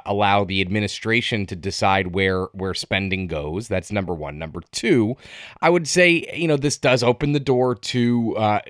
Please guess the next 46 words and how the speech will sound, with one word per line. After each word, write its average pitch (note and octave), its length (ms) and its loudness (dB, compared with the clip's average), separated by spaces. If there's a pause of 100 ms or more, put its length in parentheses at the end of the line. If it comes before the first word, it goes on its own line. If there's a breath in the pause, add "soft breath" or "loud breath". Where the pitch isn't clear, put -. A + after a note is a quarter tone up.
(140)
to A#2 240 -2
some, C3 320 0
not A3 200 0
corruption, E3+ 580 2
but D3+ 120 2
it B2 60 0
opens B2+ 320 0
the C3+ 100 -2
door B2+ 300 0
to, A#2 420 -2 (320 loud breath)
to C3 220 0
power A#2+ 540 4
f-, - 220 -6
in A#2+ 260 2
the A2+ 80 4
leadership, A2 600 0
because A2+ 320 0
people B2 380 -4
who A#2 120 -2
are G#2+ 120 4
not G#2+ 400 2
good G2+ 220 0
to G2 60 -8
the G2+ 80 -4
leadership F#2 540 -6
are F#2+ 60 -2
not F#2 320 -2
going G2 320 -4
to - 80 -14
get, G2 400 0 (420 loud breath)
um, F#2 460 0
are, E2 180 -8
are, G#2 100 -4
they're G2+ 140 -8
just G2 160 -8
not G2 180 -2
gonna G2+ 140 -4
get F#2+ 220 -4
earmarks. G2 460 -2
They're F#2+ 100 -4
not F#2+ 80 -4
gonna G2 120 -6
get F#2+ 200 -2
these F#2+ 160 -8
projects F#2+ 420 -2
done. F2+ 340 -8